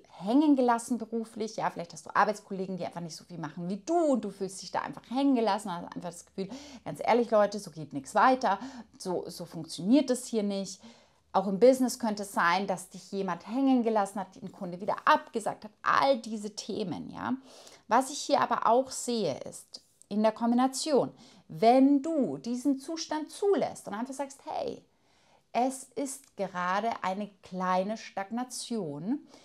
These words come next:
Es geht gerade weder ein noch aus.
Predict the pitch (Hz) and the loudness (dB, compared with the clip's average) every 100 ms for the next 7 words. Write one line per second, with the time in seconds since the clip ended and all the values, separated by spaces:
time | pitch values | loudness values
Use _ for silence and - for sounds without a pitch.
0 | - - - 262 269 - 214 208 214 240 | -12 -10 -4 -2 -2 -2 2 4 4 2
1 | 208 214 202 - 220 247 254 - 170 170 | 0 0 0 2 2 2 0 0 0 0
2 | 226 - | -4 -10